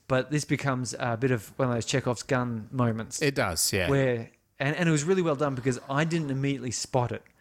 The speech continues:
Speaker 2: Mm.
Speaker 1: as the Chekhov gun. Because
Speaker 2: Mm.
Speaker 1: you, and for those who are uncertain of that, is, um, this Alexander Chekhov?
Speaker 2: I think that's right, yeah, yeah,
Speaker 1: Uh,
Speaker 2: yeah.
Speaker 1: so he's a playwright, and he basically, he, he made some statements like, "You, if you're gonna show a gun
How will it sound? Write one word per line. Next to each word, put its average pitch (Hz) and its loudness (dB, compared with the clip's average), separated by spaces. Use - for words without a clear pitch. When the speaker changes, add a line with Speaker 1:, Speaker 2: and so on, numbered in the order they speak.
Speaker 2:
Mm. 104 -2
Speaker 1:
as 123 -2
the 117 -6
Chekhov 113 -4
gun. 110 -6
Because 113 4
Speaker 2:
Mm. 104 2
Speaker 1:
you, 87 -2
and 127 -2
for 147 -4
those 156 4
who 143 4
are 131 2
uncertain 131 0
of 127 -4
that, 117 0
is, 117 0
um, 117 2
this - -2
Alexander 147 0
Chekhov? 208 -4
Speaker 2:
I 123 4
think 170 0
that's 113 2
right, 147 -2
yeah, 160 0
yeah, 143 2
Speaker 1:
Uh, 127 2
Speaker 2:
yeah. 147 0
Speaker 1:
so 143 2
he's 139 4
a 131 0
playwright, 131 0
and 123 -4
he 127 0
basically, 135 -2
he, 147 0
he 151 0
made 160 2
some 135 0
statements 127 0
like, 117 0
"You, 120 4
if 147 2
you're 135 2
gonna 156 0
show 135 0
a 123 0
gun 135 -2